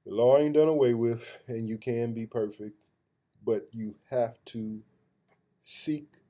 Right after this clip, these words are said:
the Most High on a daily basis. Stay in his word. Uh,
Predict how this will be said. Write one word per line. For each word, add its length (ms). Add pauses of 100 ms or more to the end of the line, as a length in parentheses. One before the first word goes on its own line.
(220)
the 80
Most 360
High 320 (580)
on 140
a 60
daily 320
basis. 480
Stay 300
in 100
his 180
word. 600 (680)
Uh, 340